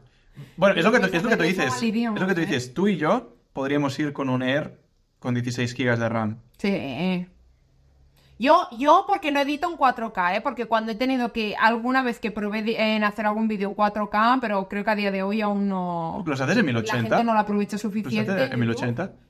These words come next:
Speaker 2: Yo los hago en mil ochenta.
Speaker 1: Hostia, yo los hago en cuatro K.
Speaker 2: Ya, ya, ya. Pero ves, yo cuatro K no
Speaker 1: Podrías, ¿eh? Igualmente.
Speaker 2: no los hago en
Speaker 1: Podrías, ¿eh?
Speaker 2: cuatro K, la verdad.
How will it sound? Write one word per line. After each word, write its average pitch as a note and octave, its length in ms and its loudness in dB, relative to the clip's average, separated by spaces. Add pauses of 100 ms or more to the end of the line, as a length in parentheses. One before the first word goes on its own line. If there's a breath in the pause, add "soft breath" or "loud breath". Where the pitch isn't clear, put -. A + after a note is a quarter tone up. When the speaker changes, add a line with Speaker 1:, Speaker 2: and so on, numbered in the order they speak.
Speaker 2:
Yo G#3+ 80 0
los A#3 120 0
hago A#3 140 2
en C4 80 4
mil C#4 100 2
ochenta. G3+ 460 0
Speaker 1:
Hostia, D3 300 -2
yo A#2+ 120 -2
los C#3+ 120 -2
hago C3+ 160 0
en A#2+ 60 -2
cuatro A#2+ 280 -4
K. A#2+ 220 -4 (1500)
Speaker 2:
Ya, A#3+ 380 6
ya, A3 320 2
ya. G3 360 0
Pero G3+ 260 0
ves, G#3 220 0
yo A#3 260 2
cuatro G#3 300 -2
K G#3+ 200 0
no F#3+ 680 -2 (500)
Speaker 1:
Podrías, C3+ 420 4
¿eh? C3+ 60 0
Igualmente. B2 400 0
Speaker 2:
no G2 100 0
los G#3 80 2
hago F#2+ 40 -4
en B2+ 60 -8
Speaker 1:
Podrías, B2+ 420 0
¿eh? C3 40 -4
Speaker 2:
cuatro D#3 200 -8
K, F#3 40 -14
la F#3 120 -14
verdad. F3+ 260 -16